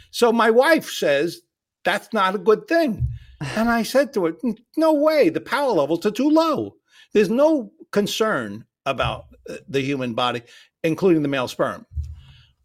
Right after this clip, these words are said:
Speaker 1: Well, then, because I was in research for so many years, I said, "Oh, well, let me go check that out." And I was, like,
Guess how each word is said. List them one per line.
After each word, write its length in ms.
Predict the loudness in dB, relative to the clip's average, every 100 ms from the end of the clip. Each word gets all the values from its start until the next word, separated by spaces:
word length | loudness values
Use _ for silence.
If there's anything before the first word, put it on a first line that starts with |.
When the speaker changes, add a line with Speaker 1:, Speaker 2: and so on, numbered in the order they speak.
| -8
Speaker 1:
Well, 200 | -2 -2
then, 540 | 0 2 2 0 -6 -14 _ -4
because 360 | -2 2 2
I 100 | 4
was 200 | 4 2
in 180 | 0 -2
research 400 | -2 -2 -2 -6
for 140 | -8 -6
so 160 | -4
many 120 | -4
years, 240 | -2 0 0
I 120 | -4
said, 240 | -4 -6 -6
"Oh, 100 | -6
well, 160 | -4 -2
let 140 | -4
me 40 | -4
go 100 | -8
check 320 | -8 -8 -8
that 200 | -10 -10
out." 260 | -10 -12 -16 _ _ -12 -12 -12 -6
And 160 | -4 0
I 100 | 0
was, 280 | 0 0 -2
like, 200 | -4